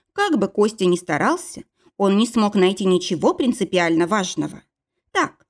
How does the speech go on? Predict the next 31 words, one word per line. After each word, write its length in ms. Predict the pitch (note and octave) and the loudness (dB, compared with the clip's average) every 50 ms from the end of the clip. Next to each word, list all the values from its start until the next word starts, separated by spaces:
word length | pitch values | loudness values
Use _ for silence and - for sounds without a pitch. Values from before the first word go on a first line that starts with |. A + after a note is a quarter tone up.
| _ _ _ | _ _ _
снял 340 | - - G4+ G4+ G#4 G4+ F#4+ | -10 -4 -2 -2 0 0 -2
пару 320 | - - G#3+ F#3+ F3+ F3+ | -2 -2 0 0 2 0
видеодневников 960 | F3 E3 F#3+ F3+ D#3+ F3+ E3+ D#3 F3+ E3+ - F3+ E3 E3 E3+ - A#3+ E4+ F#4+ C#4+ | 0 0 0 2 2 2 2 2 2 0 2 2 0 0 0 0 0 0 0 0
для 140 | F3+ G3 | -2 -2
своего 340 | G3+ G3+ - G3 G3 F3+ F#3+ | -4 -2 -2 -2 0 0 0
личного 400 | F#3 F#3+ F#3+ - - - F#3+ F3 | 0 0 -2 -4 -4 -2 -2 -2
проекта, 580 | F3 - G3+ A#3+ C#4 A3 - - - _ - _ _ _ _ _ - | -2 -2 -2 -2 -2 -2 -4 -8 -18 _ -20 _ _ _ _ _ -4
но 160 | - G3+ G3 G3 | -2 0 2 2
не 140 | F#3+ F#3+ | 2 0
более 320 | E3+ D#3 G3 F#3+ E3+ F#3+ - | 0 0 0 0 0 -2 -4
того. 400 | - F3+ F#3 F#3 G3+ E3 - - _ _ _ _ _ _ _ _ _ _ _ _ _ _ _ | -4 -6 -6 -4 -4 -6 -8 -8 _ _ _ _ _ _ _ _ _ _ _ _ _ _ _
Собрание 680 | - - - G3 F#3 - - F#3 A#3+ F4+ G#4 F#4+ D4+ - | -14 -4 -2 -2 -2 -2 -2 0 0 2 2 2 2 2
он 200 | - G#3+ G#3 F#3+ | 2 0 0 2
намеревался 580 | G3 G#3+ F#3+ G3 G3+ F#3+ F#3+ F#3+ F#3 G3+ - - | 2 2 2 2 0 0 0 0 0 -2 -4 -8
использовать 640 | - G3+ - - - G#3 F#3+ F3+ D#3+ F3+ F3 - - | -8 -8 -10 -8 -4 -4 -4 -2 -2 -4 -4 -4 -4
по 100 | - G#3 | -6 -6
полной. 520 | - - C4+ F3+ C#3+ C#3 C3+ - - _ _ _ _ _ _ _ _ _ - | 0 0 0 0 0 -4 -8 -10 -10 _ _ _ _ _ _ _ _ _ -4
Костя 320 | - F#4+ G4 - - A3+ | -2 -2 -2 0 -2 -4
по-прежнему 600 | - F#3+ F3+ F#3 G3+ F#3+ F#3+ F#3 F#3+ F#3+ F3+ F3+ | -2 -2 -4 -2 0 -2 -2 0 2 2 4 4
не 140 | F3+ F3+ F3+ | 4 2 0
считал, 460 | F3+ - - D#3+ - - - - F3+ | 0 -2 -6 -8 -4 -2 -2 -2 -2
что 220 | - - - G3 F#3 | -4 -6 -4 -2 0
работает 420 | G3 G3+ F#3 F#3+ F#3 - D#3+ D#3 | 0 0 -2 -2 -2 -2 -6 -8
в 60 | - | -6
команде, 540 | - F#3+ A#3+ C#4+ C4 G3 F#3+ - - - - _ _ _ _ _ _ - | -4 0 0 2 0 0 -2 -6 -10 -14 -20 _ _ _ _ _ _ -2
но 180 | F#3 F#3+ F#3 | 0 2 2
готов 400 | E3 G3 G3 G3 - G3 F#3+ D#3+ | 2 2 0 0 0 -2 -2 0
был 160 | F#3+ G3 F#3 - | 0 -2 0 0
учесть 480 | G3+ - - - - A3+ E4+ - - | -4 -6 -6 -2 0 0 -2 -2 0
наблюдения 600 | - D4 G3+ F#3 F#3+ E3+ D#3+ F3+ E3+ D#3 E3 D#3+ | 0 0 0 2 -2 -2 0 0 2 2 2 0
остальных. 720 | - - - - - E3 F3+ G3+ G3 F3+ E3 F3 _ _ | 0 -4 -12 -10 -6 -2 0 2 2 2 0 -2 _ _